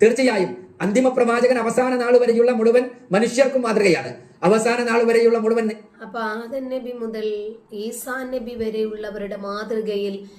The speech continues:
Speaker 2: ഇങ്ങനത്തെ ചീഞ്ഞളിഞ്ഞ പെൺവിഷയമൊന്നും ഇല്ലല്ലോ കാക്ക. പറ കാക്ക, ക്ഷണിക്കല്ലേ.
Speaker 1: നേതാക്കൾക്കും മാതൃകയാണ്. അവസാന നാൾ വരെയുള്ള മുഴുവൻ അനുയായികൾക്കും പ്രവാചകന്റെ അനുയായികൾ മാതൃകയാണ്.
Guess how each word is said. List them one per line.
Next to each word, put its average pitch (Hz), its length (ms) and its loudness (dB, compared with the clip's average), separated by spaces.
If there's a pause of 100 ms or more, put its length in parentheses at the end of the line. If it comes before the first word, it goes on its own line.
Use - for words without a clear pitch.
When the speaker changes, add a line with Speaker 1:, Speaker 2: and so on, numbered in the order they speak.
(120)
Speaker 2:
ഇങ്ങനത്തെ 247 480 -6
ചീഞ്ഞളിഞ്ഞ 240 760 -8
പെൺവിഷയമൊന്നും 226 1000 -12
ഇല്ലല്ലോ 240 480 -16 (480)
കാക്ക. - 280 -12 (1800)
പറ 196 160 -18
കാക്ക, - 380 -16
ക്ഷണിക്കല്ലേ. - 680 -12 (260)
Speaker 1:
നേതാക്കൾക്കും 233 540 8
മാതൃകയാണ്. 147 560 6 (200)
അവസാന 254 400 6
നാൾ 254 220 8
വരെയുള്ള 247 320 8
മുഴുവൻ 240 280 8
അനുയായികൾക്കും 254 640 6
പ്രവാചകന്റെ 247 460 4
അനുയായികൾ 262 360 6
മാതൃകയാണ്. 208 480 2